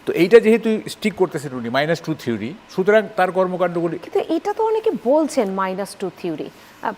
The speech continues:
Speaker 2: প্রমাণ আকারে তো খুব বেশি কেউ দেখাচ্ছেন না।
Speaker 1: প্রমাণ আকারে তো, কেন তারেক রহমান আসতেছে না? এইটা বলেন আপনি,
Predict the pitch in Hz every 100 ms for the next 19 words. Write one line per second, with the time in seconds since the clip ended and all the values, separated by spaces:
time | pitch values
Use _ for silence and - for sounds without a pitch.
0 | - 311 359 427 440 403 392 349 - 285
1 | 226 294 294 277 220 180 - 226 - 190
2 | 143 135 190 214 214 202 185 151 196 214
3 | 196 196 190 190 185 - 175 190 220 -
4 | - - - - 180 226 185 160 131 131
5 | 160